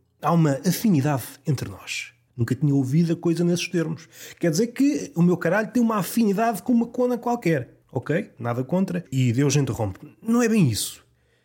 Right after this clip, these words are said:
O diabo, no fim das contas, É uma espécie de reflexo.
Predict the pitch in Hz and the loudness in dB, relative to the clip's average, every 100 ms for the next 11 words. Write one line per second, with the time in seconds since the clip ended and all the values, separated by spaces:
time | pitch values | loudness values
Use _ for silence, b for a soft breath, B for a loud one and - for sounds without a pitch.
0 | _ _ - 120 135 170 147 135 113 143 | _ _ -6 -2 2 2 0 -2 -2 -2
1 | 104 - 151 143 113 110 - b b b | -2 -2 -2 -2 -4 -10 -14 b b b
2 | 117 131 - 165 147 139 - 98 - - | 0 2 2 0 0 -2 -4 -8 -8 -12
3 | - | -12